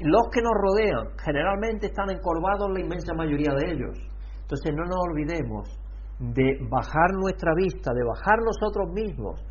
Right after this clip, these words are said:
a su nivel, para poder sacarlos de esa situación y hablarle a los ojos y decirle que Dios los ha libertado,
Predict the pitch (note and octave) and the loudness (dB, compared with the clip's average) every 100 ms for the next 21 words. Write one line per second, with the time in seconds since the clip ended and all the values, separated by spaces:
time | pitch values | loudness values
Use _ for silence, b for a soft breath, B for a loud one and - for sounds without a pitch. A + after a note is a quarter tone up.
0 | B B B C3 - B2 A#2 C3+ B2 G2+ | B B B -2 0 0 2 2 2 0
1 | - B B B B2+ B2 B2 C#3+ D3 D3 | -6 B B B -2 -2 0 -2 -2 0
2 | D3 C#3 A2+ F#2+ F2+ - - B B - | 4 6 4 -2 -6 -10 -10 B B -4
3 | A#2 B2 C3 C#3+ A#2+ A2+ - C3 C#3+ A2+ | -2 -2 -2 -4 -2 -2 -2 -2 2 2
4 | B2 D#3+ F#3 F3+ E3+ C#3+ C3+ E3+ - - | 4 4 4 2 2 2 -2 -6 -6 -8
5 | - - - B B - A#2 C#3+ C#3+ D3 | -10 -10 -10 B B -4 -2 0 2 0
6 | B2 A#2+ C3 D#3 C3+ C#3+ C3+ A#2+ A#2 D3 | 0 2 2 2 2 2 2 0 -2 -4
7 | C#3+ F2+ | -4 -6